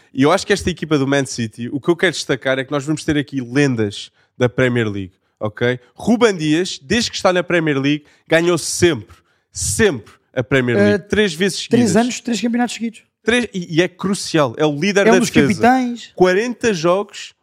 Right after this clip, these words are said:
Speaker 1: uma derrota. Só com o Liverpool. Só com o Liverpool. Ele é absolutamente necessário e também quero destacar Rodri. Rodri tem um papel na Premier League, na Champions League também, mas na Premier League tem trinta e seis,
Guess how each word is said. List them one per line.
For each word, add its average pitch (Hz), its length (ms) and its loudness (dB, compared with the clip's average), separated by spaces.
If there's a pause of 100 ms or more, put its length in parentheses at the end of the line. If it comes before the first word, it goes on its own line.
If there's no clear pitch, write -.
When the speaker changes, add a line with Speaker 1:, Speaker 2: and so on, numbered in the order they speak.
(160)
Speaker 1:
uma 185 220 0
derrota. 113 500 -4 (300)
Só - 220 0
com 151 160 -2
o 135 40 0
Liverpool. 120 460 -6 (400)
Só - 280 2
com 214 180 -4
o 190 40 0
Liverpool. 139 520 -2 (240)
Ele 170 200 2
é 156 180 -4
absolutamente 170 920 -2
necessário 165 800 0 (220)
e 165 80 -6
também 190 260 0
quero 190 160 0
destacar 160 400 -2
Rodri. 95 400 -4 (300)
Rodri 151 480 0
tem 165 160 2
um 165 80 0
papel 147 520 2
na 160 200 2
Premier 240 480 0
League, 190 360 -2 (260)
na 190 100 0
Champions 240 360 0
League 220 140 -4
também, 160 240 2
mas 147 180 0
na 180 100 2
Premier 262 400 0
League 185 280 -2 (280)
tem 156 140 -2
trinta 214 320 -6
e 196 60 -2
seis, 165 380 -2